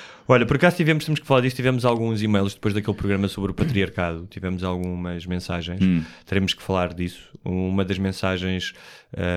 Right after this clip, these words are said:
Speaker 1: hum, tinha a ver com a questão, nós tínhamos falado da questão salarial,
Speaker 2: Sim.
Speaker 1: e a pessoa que mandou a mensagem,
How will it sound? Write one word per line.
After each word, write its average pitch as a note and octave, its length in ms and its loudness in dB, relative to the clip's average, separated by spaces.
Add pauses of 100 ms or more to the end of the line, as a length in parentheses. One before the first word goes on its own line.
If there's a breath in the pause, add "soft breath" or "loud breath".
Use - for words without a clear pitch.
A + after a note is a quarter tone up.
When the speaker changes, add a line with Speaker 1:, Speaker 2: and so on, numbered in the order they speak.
Speaker 1:
hum, F2+ 360 -2
tinha F#2+ 180 0
a F2 40 0
ver F#2+ 160 -2
com - 100 -4
a F2 40 -2
questão, - 200 -2
nós F#2 140 -2
tínhamos G2+ 140 -2
falado G2 180 0
da F2+ 60 -10
questão - 360 -6
salarial, F#2 760 -2 (180 loud breath)
Speaker 2:
Sim. D#2+ 260 2
Speaker 1:
e F#2+ 80 -4
a - 20 -2
pessoa G2+ 220 -2
que G#2 60 -2
mandou G2 160 2
a F#2+ 40 0
mensagem, F#2 720 -2